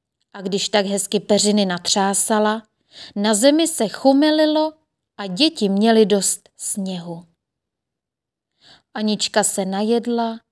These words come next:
a napila do sytosti a neuslyšela po celý čas jediné zlé slovo.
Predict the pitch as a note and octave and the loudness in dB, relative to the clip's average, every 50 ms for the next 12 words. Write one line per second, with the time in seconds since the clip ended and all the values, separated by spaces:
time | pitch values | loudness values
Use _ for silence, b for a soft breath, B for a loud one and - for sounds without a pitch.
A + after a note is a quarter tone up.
0 | _ _ _ _ A3+ A3 A3 G#3+ G3+ - - G#3+ G3 F#3+ F#3 F3+ D#3+ F#3+ F3+ - | _ _ _ _ -6 -2 -2 -2 -2 -2 0 0 0 0 0 -2 -4 -6 -4 -2
1 | - G#3+ G3+ - A3+ G#3+ - - - - - - A#3 A3+ A#3 A#3 - _ _ B | -2 -4 -2 -2 -2 -2 -2 -4 -4 -6 -8 -8 -8 -8 -8 -10 -14 _ _ B
2 | B B B B B B - G#3+ G#3+ G#3+ C4+ C4 D4 C#4+ C#4+ - D#4 D#4+ D4+ - | B B B B B B -2 0 2 2 2 0 0 -2 -2 0 0 0 0 0
3 | - D#4+ D#4 A#3+ G#3 - - - D#4+ D#4+ - - - E4 D4+ B3 G3 F#3 - - | 0 2 2 2 0 0 0 0 0 0 0 0 0 0 2 0 -2 -4 -4 -2
4 | - D#4 D4+ D4+ - - - - - _ _ - A3 G#3 B3 C4 A#3+ B3+ D4+ D4+ | 0 0 0 -2 -4 -8 -10 -12 -14 _ _ -10 -2 0 0 0 0 0 0 0
5 | D4+ D4+ D4+ D4+ D4 D4 D4 C4 A3 A3+ A3+ A3+ A3+ A3 A3 A3 A3+ A3+ - - | 0 0 0 0 0 -2 -2 -4 -4 -2 0 2 2 2 0 -2 -4 -6 -8 -8
6 | - F#3 F3+ F3 E3+ E3 E3 E3 E3 E3 | -8 -6 -6 -8 -8 -8 -12 -14 -14 -16